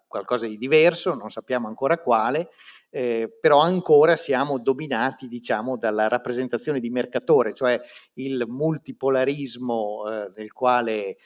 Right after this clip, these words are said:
eh, v-, viviamo non ha ancora partorito, diciamo, una,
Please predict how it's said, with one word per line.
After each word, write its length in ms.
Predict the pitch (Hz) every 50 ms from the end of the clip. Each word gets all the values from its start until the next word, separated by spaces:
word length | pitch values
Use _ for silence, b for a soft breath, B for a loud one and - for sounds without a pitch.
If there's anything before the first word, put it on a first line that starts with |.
| b b b b b
eh, 580 | - 120 113 110 110 107 104 104 101 98 98 104
v-, 360 | 110 110 104 - _ _ _ _
viviamo 680 | 131 175 175 147 139 131 127 131 131 139 160 160 151
non 200 | 131 123 123 127
ha 140 | 131 135 139
ancora 720 | 135 139 156 160 156 _ - 180 185 170 160 156 143 131
partorito, 1120 | - - 143 139 139 - - 165 151 127 117 123 123 123 - 147 135 131 127 117 104 104 107
diciamo, 600 | 113 123 120 - 127 107 107 117 123 127 120 117
una, 460 | 113 110 127 131 123 117 113 107 95